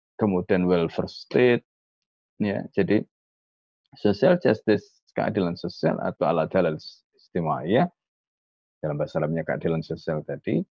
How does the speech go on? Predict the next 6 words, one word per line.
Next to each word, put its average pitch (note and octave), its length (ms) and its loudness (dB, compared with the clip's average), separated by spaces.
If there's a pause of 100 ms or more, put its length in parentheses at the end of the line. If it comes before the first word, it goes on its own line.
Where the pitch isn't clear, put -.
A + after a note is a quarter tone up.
(720)
itu - 320 0
masih, G#3 640 -2 (800)
eh, A2+ 480 2 (560)
seiring A2+ 560 2
dengan F#2 320 0
pemikiran G2+ 480 2